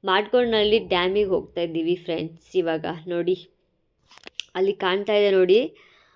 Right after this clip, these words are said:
ಅದು ಫುಲ್ಲು ಕೂಡಾನು ಆ ಡ್ಯಾಮ್ದೇ ಫುಲ್ ಅದು, ಹ್ಮ್, ಕೆರೆ ಅಂತಾರೋ ಏನೋ ಗೊತ್ತಿಲ್ಲ, ಒಟ್ಟಲ್ಲಿ ಆ ಡ್ಯಾಮದು ಅದು ಫುಲ್ಲು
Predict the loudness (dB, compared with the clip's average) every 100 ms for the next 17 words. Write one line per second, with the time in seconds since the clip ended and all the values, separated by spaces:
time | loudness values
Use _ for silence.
0 | _ -6 -2 -4 -4 -4 -2 0 0 0
1 | -2 -2 0 2 2 2 2 4 4 4
2 | 2 2 0 2 2 0 2 2 2 -2
3 | _ _ -6 -2 -2 -4 -2 -2 -4 -8
4 | -14 -14 _ _ _ _ _ _ _ -20
5 | -2 0 4 4 4 2 0 2 4 4
6 | 4 2 0 -2 -4 -4 -4 -2 0 2
7 | 2 2 2 2 0 -4 -6 -4 -2 -4
8 | -6